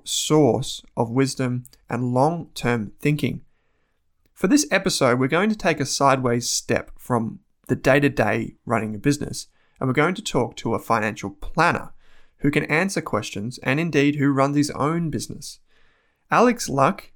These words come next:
is one of the co-founders and a financial planner at Everest Wealth, one of our new financial planning partners here at Rask. You can get in contact with Alex and his team by going into your podcast player,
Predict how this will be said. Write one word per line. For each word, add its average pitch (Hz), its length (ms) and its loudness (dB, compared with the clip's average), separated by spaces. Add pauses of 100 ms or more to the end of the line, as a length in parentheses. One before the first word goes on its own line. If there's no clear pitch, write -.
(120)
is 131 120 -2
one 131 120 0
of 120 40 0
the 123 60 -4
co-founders 127 760 0
and 151 120 -2
a - 20 2
financial 185 500 -2
planner 107 480 -2
at - 220 -4
Everest 117 480 -2
Wealth, - 380 0 (320)
one 147 160 2
of 139 100 2
our 131 100 4
new 131 280 0
financial 120 420 -4
planning 113 360 -4
partners - 680 -2
here - 160 -2
at - 160 -8
Rask. - 320 -8 (340)
You 175 120 0
can 220 100 4
get 247 120 4
in 208 200 -2 (140)
contact 190 440 0
with 160 200 -2
Alex 147 340 0
and 156 200 0
his 156 200 -4
team 110 460 -4 (500)
by 139 120 2
going 139 360 2
into 131 320 -4
your 123 260 2
podcast - 480 -4
player, 196 300 2